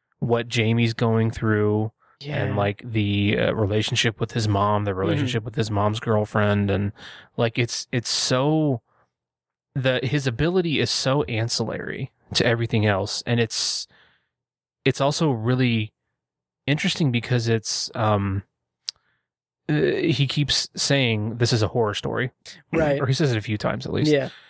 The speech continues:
Speaker 1: And it's funny 'cause the horror has nothing to do with his ability to see dead people.
Speaker 2: Right, yeah.
Speaker 1: Which is, I mean, really, it's not, um,
Speaker 2: Mm-hmm.
Speaker 1: not to spoil anything, but
Speaker 2: Right.
Speaker 1: it's the, the, the conflict,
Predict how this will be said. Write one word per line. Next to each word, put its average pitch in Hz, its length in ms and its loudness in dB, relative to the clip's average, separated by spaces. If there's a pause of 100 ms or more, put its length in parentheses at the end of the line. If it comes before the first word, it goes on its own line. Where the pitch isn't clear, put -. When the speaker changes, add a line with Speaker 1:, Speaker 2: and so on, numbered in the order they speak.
Speaker 1:
And - 160 -12
it's 135 140 2
funny 175 120 2
'cause 127 140 2
the 120 100 2
horror 135 380 2
has 113 180 0
nothing 120 240 2
to 113 100 -2
do 113 120 2
with 107 100 2
his 110 100 0
ability 104 280 2
to 104 60 4
see 120 140 0
dead 120 160 0
people. - 280 -8 (440)
Speaker 2:
Right, 170 400 0
yeah. 180 340 2
Speaker 1:
Which 120 140 -2
is, 127 220 0
I 143 60 2
mean, 139 140 2
really, 139 260 2
it's - 140 -4
not, 110 300 2
um, 104 280 2
Speaker 2:
Mm-hmm. 135 280 -2
Speaker 1:
not 113 180 0
to 120 80 -6
spoil 120 280 2
anything, 107 340 0
but 107 160 -4 (300)
Speaker 2:
Right. 147 140 2
Speaker 1:
it's 147 100 0
the, 120 340 0
the, 113 340 2
the 113 100 -2
conflict, 131 840 0